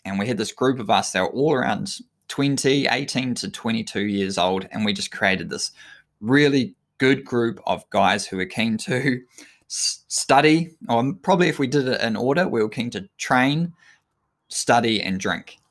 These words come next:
And so that worked really well because we had our priorities in that order and sorted. So we knew when we needed to party, and we knew when we needed to get up early and go to the swimming pool. And one of those guys is Mike Phillips. So he is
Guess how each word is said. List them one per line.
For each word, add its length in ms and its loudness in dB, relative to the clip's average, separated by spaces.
And 440 2
so 360 -2
that 280 0
worked 300 2
really 260 0
well 220 2
because 240 -8
we 100 -2
had 120 0
our 120 2
priorities 680 2
in 120 -4
that 180 0
order 220 0
and 280 -4
sorted. 460 -6
So 140 -4
we 140 0
knew 220 4
when 180 0
we 100 2
needed 280 -2
to 80 -16
party, 320 4
and 100 -2
we 100 0
knew 280 -2
when 220 -2
we 100 -4
needed 240 -2
to 80 -10
get 160 0
up 240 2
early 400 6
and 100 -4
go 140 4
to 80 0
the 40 -2
swimming 320 -2
pool. 300 -2
And 140 0
one 100 6
of 60 2
those 180 2
guys 380 4
is 120 -12
Mike 280 0
Phillips. 520 -4
So 340 -4
he 200 2
is 440 0